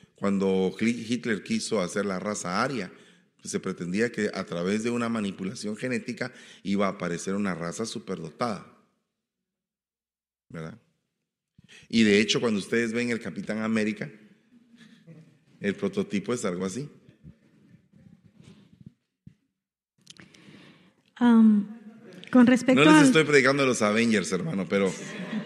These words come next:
Speaker 1: pero la realidad es que es un método para ilustrar muy interesante.
Speaker 2: Con respecto al nombre del niño que habías mencionado.
Speaker 1: Eh, ah, permíteme, Elenita.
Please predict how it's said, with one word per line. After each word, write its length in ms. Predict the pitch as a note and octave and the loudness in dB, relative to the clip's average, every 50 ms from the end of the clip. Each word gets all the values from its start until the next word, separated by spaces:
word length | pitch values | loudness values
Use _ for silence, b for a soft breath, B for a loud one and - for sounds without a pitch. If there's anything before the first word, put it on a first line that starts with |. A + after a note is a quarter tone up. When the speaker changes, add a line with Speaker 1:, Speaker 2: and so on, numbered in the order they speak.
| - | 2
Speaker 1:
pero 340 | G#2+ A2+ A2+ A2 A2 G#2+ G#2+ | 4 6 6 6 6 4 2
la 200 | G2 G#2+ A2 G#2+ | 2 2 2 4
realidad 380 | G#2 G#2+ G#2+ A2 A2+ B2 B2+ C3+ | 4 2 2 2 2 2 2 2
es 140 | C#3 B2+ | 0 0
que 160 | A#2 B2 B2 A#2+ | 0 0 2 2
es 140 | B2 A#2+ | 2 0
un 260 | C3 C3 C3 B2+ B2+ B2 | -2 -2 -2 -2 -2 -2
método 380 | B2+ B2+ A#2 C3 C3 B2 A2+ G2 | -4 -4 -4 -2 -2 -2 0 0
para 140 | A2+ G#2+ G#2 | 0 0 0
ilustrar 380 | G2+ G#2 G#2 G2 - A2+ A#2 | 0 -2 -4 -2 0 0 0
muy 180 | A2+ A#2 A#2+ A#2+ | 0 0 0 0
interesante. 600 | A#2+ A2 - G2+ F#2+ F#2 - G#2+ G#2+ G2 F#2 - - - - - - - - - _ _ _ _ b b b b b b b b b b b b _ | 0 0 0 -2 -2 -2 -2 -2 -2 -2 -4 -8 -14 -20 -20 -20 -20 -20 -20 -20 _ _ _ _ b b b b b b b b b b b b _
Speaker 2:
Con 160 | - B3 A#3+ | 0 2 4
respecto 420 | A#3 B3 A#3 A#3+ B3 B3+ A3 - C#4 | 6 6 6 6 4 4 4 4 6
al 120 | C4+ C4 | 6 8
nombre 280 | C4 B3+ B3+ C4+ C#4 C#4 | 8 8 8 8 8 8
del 340 | C4+ C4 A#3+ A#3 A3+ A3+ G#3+ | 8 8 6 6 8 8 10
niño 320 | A3 A#3+ B3 B3+ C4 C4 B3+ | 10 10 10 10 8 8 6
que 100 | B3+ A3 | 4 6
habías 500 | G#3 G#3+ A3 A3 A3 A3+ A#3 A#3+ A#3 A#3 | 6 8 8 8 6 6 4 4 4 4
mencionado. 760 | A#3+ B3 B3 A#3 A#3+ A#3 A3 G3+ G3+ G#3 G#3 G#3+ B3 C4 C4+ | 6 6 6 6 6 6 6 6 6 6 6 6 4 4 4
Speaker 1:
Eh, 80 | - - - - | 2 2 -2 -6
ah, 60 | - G#2+ | -2 2
permíteme, 580 | A#2+ A2+ G#2+ G#2+ G2+ A#2+ A#2 A2 G#2 F#2+ F2 - | 2 4 4 2 2 0 2 2 0 0 -2 -4
Elenita. 480 | F#2+ G2 G2 G2 G2 G2+ F#2+ G2 F#2 | -4 -4 -2 -2 -2 -4 -4 -6 -8